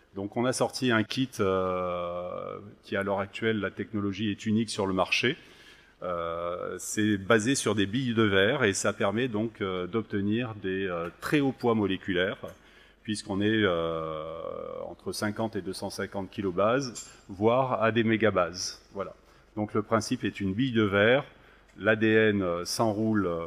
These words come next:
autour de la bille de verre et permet d'obtenir des, euh, A D N de très long, de très haut poids moléculaire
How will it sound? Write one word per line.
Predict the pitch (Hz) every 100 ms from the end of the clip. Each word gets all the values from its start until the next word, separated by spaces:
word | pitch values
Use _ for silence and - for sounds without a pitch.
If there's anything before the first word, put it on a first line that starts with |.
| 92
autour | 104 - 113
de |
la | 98
bille | 95 95
de | 95
verre | 87 95 120 131 113
et | 104
permet | - 98 117
d'obtenir | 107 98 107 98 117
des, | 104 95 92
euh, | 87 85 85 85 87
A |
D | 95 98
N | 117
de | 95
très | - - 117 107 98
long, | 95 92 92 90 87 - _ _ 98
de | 95
très | - -
haut | 131
poids | 107 117
moléculaire | 101 92 90 92 90 113